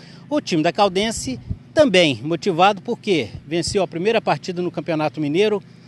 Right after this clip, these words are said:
lá no Ronaldão em cima do Nacional. Portanto, amanhã aqui, domingo às dezessete horas, Tombense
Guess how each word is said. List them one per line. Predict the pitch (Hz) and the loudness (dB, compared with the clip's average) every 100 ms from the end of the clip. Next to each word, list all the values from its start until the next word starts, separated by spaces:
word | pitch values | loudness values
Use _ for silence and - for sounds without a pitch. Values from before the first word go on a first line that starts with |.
| - | -8
lá | 180 220 | 0 2
no | 233 | 2
Ronaldão | 185 190 170 143 180 | 2 2 2 2 -2
em | |
cima | - 180 | -2 -4
do | 170 | -4
Nacional. | 170 - 156 135 95 - - - - | -4 -2 -2 -2 -4 -14 -20 -14 -6
Portanto, | 196 - 240 254 | -4 0 0 0
amanhã | 262 220 190 220 | 0 2 2 2
aqui, | 247 - 190 175 - - - | -2 -2 -2 -2 -8 -20 -6
domingo | 220 214 220 214 | -2 0 2 2
às | 185 | 2
dezessete | 165 170 175 - 240 - 190 | 0 -2 -2 0 0 2 4
horas, | 185 190 - - - - - - | 4 2 -4 -12 -20 -20 -20 -2
Tombense | 247 226 160 220 - 226 | 0 2 2 2 0 -6